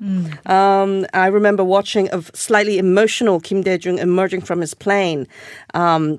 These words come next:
Speaker 2: taking his time to look around at his first view of North Korea,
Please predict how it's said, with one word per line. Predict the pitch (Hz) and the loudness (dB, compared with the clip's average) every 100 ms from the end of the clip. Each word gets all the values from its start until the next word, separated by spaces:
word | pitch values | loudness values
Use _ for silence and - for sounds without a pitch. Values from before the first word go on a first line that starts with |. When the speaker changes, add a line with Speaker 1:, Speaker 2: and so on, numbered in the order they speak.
| - | -4
Speaker 2:
taking | 226 214 240 | -2 2 2
his | 185 - | 2 0
time | - 180 180 | 0 0 0
to | 185 | 0
look | 180 185 | -2 0
around | 180 156 160 170 180 180 175 | 0 2 2 2 2 0 -2
at | 156 | -4
his | 151 | -8
first | - - 202 - - - | -14 -4 -4 -4 -10 -6
view | 190 202 196 | -2 -2 -2
of | 175 165 | -4 -2
North | 170 170 - | -4 -4 -8
Korea, | 175 175 175 190 | -6 -4 -4 -6